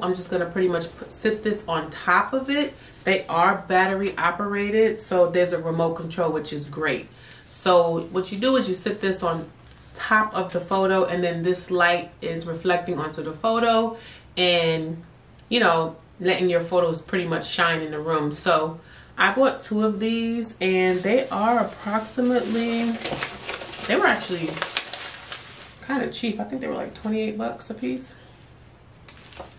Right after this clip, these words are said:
Let's see. I was trying to see how long they were. Um, it doesn't even s-,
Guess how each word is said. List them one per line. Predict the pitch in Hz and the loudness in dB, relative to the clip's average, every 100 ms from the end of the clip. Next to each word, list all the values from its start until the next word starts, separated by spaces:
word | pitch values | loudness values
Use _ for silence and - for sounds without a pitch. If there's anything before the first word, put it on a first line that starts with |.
| - - - - - - - - - - - - - | -16 -16 -18 -20 -18 -16 -18 -18 -20 -20 -20 -20 -8
Let's | 220 - | -8 -8
see. | - - - - - 156 156 - - - - - - - - - - - - - | -12 -8 -8 -8 -10 -12 -14 -16 -20 -20 -20 -20 -20 -20 -20 -20 -20 -20 -20 -20
I | - - - - | -20 -20 -20 -12
was | 190 - | -8 -2
trying | 233 214 | 0 0
to | |
see | 208 | -2
how | 185 175 | -2 0
long | 165 156 170 170 160 | -2 -2 0 0 -2
they | 156 | -4
were. | 147 - - - - - - - - - - - - - - - - - - - - - - | -4 -4 -6 -8 -12 -16 -16 -10 -10 -10 -16 -20 -20 -20 -20 -20 -20 -20 -20 -20 -20 -16 -6
Um, | 208 226 240 240 240 240 240 240 226 - - - - - - - - - - - - - - - - - 190 | -2 0 2 2 0 0 -2 -4 -8 -14 -20 -20 -20 -20 -20 -20 -20 -20 -20 -20 -20 -20 -20 -20 -20 -16 -12
it | |
doesn't | 190 214 262 | -6 -4 0
even | 254 185 160 | 0 -2 -6
s-, | - - - - - - - - - | -12 -20 -20 -20 -20 -20 -20 -20 -20